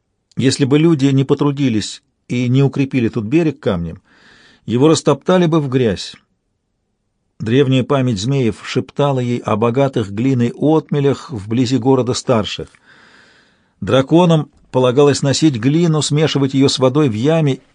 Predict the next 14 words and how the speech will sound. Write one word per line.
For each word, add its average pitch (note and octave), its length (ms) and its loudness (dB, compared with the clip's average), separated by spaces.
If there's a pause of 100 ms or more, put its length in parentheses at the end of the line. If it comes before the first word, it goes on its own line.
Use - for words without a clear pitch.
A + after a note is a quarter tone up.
(120)
и D3 120 4
запечатывать C3 880 0
оболочки B2 500 0
змей. G#2+ 380 -4 (840)
И A#2 120 -4
всё G3+ 440 0
это C#3 240 -2
должно B2 340 0
было A#2 180 0
происходить A2+ 600 -2
под G2+ 160 -4
ярким D#3+ 500 -2
летним C#3+ 360 -2
солнцем. F#2 520 -4